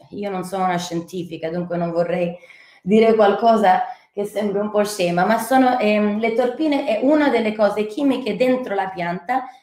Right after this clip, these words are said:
che ha degli effetti più medicinali. Infatti i pazienti che stanno facendo chemioterapia non possono né mangiarlo né fare le gocce, lo devono proprio fumare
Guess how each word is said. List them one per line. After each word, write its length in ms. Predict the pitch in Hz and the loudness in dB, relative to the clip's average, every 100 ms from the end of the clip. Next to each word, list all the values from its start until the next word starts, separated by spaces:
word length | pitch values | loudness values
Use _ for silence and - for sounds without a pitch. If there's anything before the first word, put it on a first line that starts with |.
| _ | _
che 140 | - | 0
ha 100 | 233 | 2
degli 200 | 233 220 | 2 2
effetti 500 | 214 214 208 - 220 | 0 0 -4 -2 -8
più 160 | - 262 | 0 0
medicinali. 960 | 233 180 175 - 170 135 - 143 - _ _ _ - _ _ | 2 -2 -4 -4 -6 -6 -10 -14 -16 _ _ _ -20 _ _
Infatti 960 | 233 240 - 208 202 - 240 254 - 202 | -2 0 0 0 0 -4 -6 -6 -6 -2
i 80 | 196 | -2
pazienti 640 | 196 190 - 233 247 247 202 | 0 -2 -4 -4 -4 -4 -6
che 100 | 190 | -6
stanno 360 | - 196 196 | -2 -2 0
facendo 400 | 185 180 190 180 | -4 -6 -4 -4
chemioterapia 840 | 180 180 190 226 262 262 208 208 - | -4 -2 0 0 0 0 2 2 2
non 320 | 196 208 214 | 2 2 2
possono 800 | 247 254 - 220 208 208 - - | 0 0 -2 0 2 2 -4 -14
né 160 | - 190 | -4 -2
mangiarlo 640 | 196 196 196 247 262 247 | 0 0 0 2 2 2
né 140 | 214 185 | 0 0
fare 180 | 196 202 | 2 2
le 160 | 208 | 0
gocce, 320 | 170 180 - | -2 -6 -6
lo 140 | 190 190 | -4 0
devono 400 | 202 202 196 196 | 2 2 2 0
proprio 340 | 240 240 220 | -2 -2 -4
fumare 600 | 214 208 190 165 165 175 | -4 -2 0 0 -4 -6